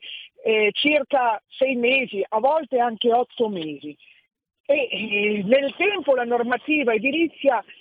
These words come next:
e la normativa per poter, eh, compravendere anche gli immobili si è evoluta.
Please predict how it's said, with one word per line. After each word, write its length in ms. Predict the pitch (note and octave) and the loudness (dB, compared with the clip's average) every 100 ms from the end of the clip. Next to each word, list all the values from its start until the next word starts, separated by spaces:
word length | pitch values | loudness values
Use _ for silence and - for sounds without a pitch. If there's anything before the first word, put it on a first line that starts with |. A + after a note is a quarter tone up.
| _ | _
e 120 | A#3+ | 0
la 100 | B3 | 0
normativa 840 | B3 C4+ B3+ C4 - D4 D4 A3+ - | 2 0 0 -4 -6 -4 0 0 -2
per 180 | G#3 | -6
poter, 420 | - G#3 - B3+ A#3 | -4 0 2 2 2
eh, 720 | G3+ - _ - F#3 F3+ F3 _ | -2 -4 _ 0 2 2 -2 _
compravendere 920 | - D#4 C#4+ A#3+ A3+ C4 C#4 G#3+ F#3 G3 | -2 -2 0 0 2 2 0 -2 0 2
anche 300 | A3 G3+ A3+ | 0 -4 -8
gli 100 | B3 | -4
immobili 580 | D4 D4+ F4+ D4+ C4 | -2 2 2 0 -10
si 180 | A#3+ - | -14 -8
è 60 | C#4 | -6
evoluta. 600 | B3 B3 F#3 D3 - | -2 -4 -6 -14 -16